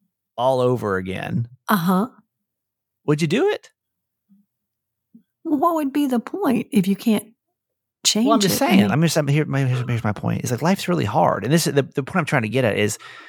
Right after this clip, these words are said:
Speaker 1: when I think about having kids, I'm like, "Man, this has been, this has been rough. It's been a little rough. I gotta be honest with you. It's
Speaker 2: Mm.
Speaker 1: been a little, little rocky."
Speaker 2: Would you,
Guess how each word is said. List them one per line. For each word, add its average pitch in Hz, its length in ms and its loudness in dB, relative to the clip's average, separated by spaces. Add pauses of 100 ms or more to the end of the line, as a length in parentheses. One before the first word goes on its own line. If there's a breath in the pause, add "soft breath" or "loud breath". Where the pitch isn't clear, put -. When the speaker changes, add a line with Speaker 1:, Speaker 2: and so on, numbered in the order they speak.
(180 loud breath)
Speaker 1:
when 139 100 0
I 135 40 2
think 190 140 0
about 151 120 4
having 120 180 -2
kids, 113 600 -2 (760)
I'm 131 140 -4
like, 104 140 0
"Man, 113 140 -2
this 208 100 0
has 233 80 -8
been, 104 320 0
this 196 140 -2
has 233 100 -6
been 127 180 -2
rough. 170 480 -2
It's - 160 -14
been 170 140 -2
a - 20 -2
little 131 160 0
rough. 196 380 -2
I - 20 -8
gotta 139 140 0
be 139 80 0
honest 220 260 0
with 170 120 0
you. 139 140 -2
It's 208 240 4
Speaker 2:
Mm. 202 40 0
Speaker 1:
been 139 140 0
a 156 40 0
little, 160 360 0
little 151 240 -4
rocky." 214 460 0 (360)
Speaker 2:
Would 226 160 0
you, 240 120 2